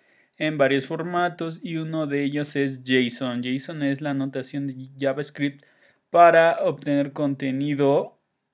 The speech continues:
y que vamos a utilizar de forma dinámica usando Ajax. Entonces, el tutorial de hoy consiste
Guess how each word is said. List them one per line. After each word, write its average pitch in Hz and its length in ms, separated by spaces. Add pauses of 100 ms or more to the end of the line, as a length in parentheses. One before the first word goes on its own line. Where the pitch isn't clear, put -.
(240)
y 175 380
que 180 440
vamos 151 300
a - 20
utilizar 156 640
de 160 120
forma 143 360
dinámica 139 560
usando 131 460
Ajax. 139 500 (320)
Entonces, 196 540
el 156 120
tutorial 160 440
de 180 80
hoy 165 160
consiste 180 840